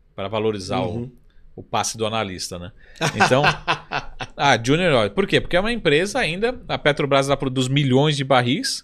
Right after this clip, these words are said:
Speaker 2: E ela não
Speaker 1: e ela produz cem mil barris, até um pouquinho menos, né? Então, olha a proporção.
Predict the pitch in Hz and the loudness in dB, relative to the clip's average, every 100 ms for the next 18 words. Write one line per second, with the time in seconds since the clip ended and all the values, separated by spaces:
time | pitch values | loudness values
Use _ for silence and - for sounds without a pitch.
0 | 107 104 104 101 107 95 123 131 214 190 | -10 -8 -8 -8 -8 -8 -2 -2 -2 -4
1 | 233 - 165 214 151 135 98 110 98 110 | -4 -2 -2 -2 -4 -6 -4 -6 -4 -8
2 | 92 113 120 123 - 139 104 90 - - | -8 -10 -8 -8 -8 -8 -8 -8 -12 -16
3 | - 101 107 - _ - 110 104 165 359 | -12 -6 -6 -8 _ -14 -6 -2 0 0
4 | - 165 143 - - 85 | -2 -2 0 -2 -4 -6